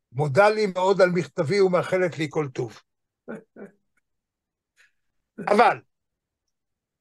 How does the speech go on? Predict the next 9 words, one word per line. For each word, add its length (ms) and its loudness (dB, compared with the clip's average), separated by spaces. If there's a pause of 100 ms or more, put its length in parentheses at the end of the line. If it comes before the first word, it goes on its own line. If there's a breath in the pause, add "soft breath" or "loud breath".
(120)
אוקיי? 320 -6 (1900)
בשנת 440 4
אלפיים 460 4
וארבע 420 4
עשרה 300 -4
כתבתי 520 -4
שוב 340 2
פעם 280 0 (800)
מכתב. 420 -6